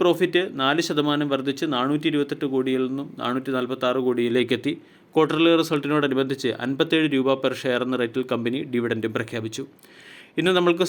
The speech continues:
ഫോക്കസ് ചെയ്യാവുന്ന ഒരു സ്റ്റോക്കാണ് പവർ ഗ്രിഡ് കോർപ്പറേഷൻ.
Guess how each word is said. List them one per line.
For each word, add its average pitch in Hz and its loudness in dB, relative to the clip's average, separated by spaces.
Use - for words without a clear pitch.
ഫോക്കസ് 165 2
ചെയ്യാവുന്ന 165 4
ഒരു 143 0
സ്റ്റോക്കാണ് 139 2
പവർ 131 2
ഗ്രിഡ് 143 2
കോർപ്പറേഷൻ. 127 0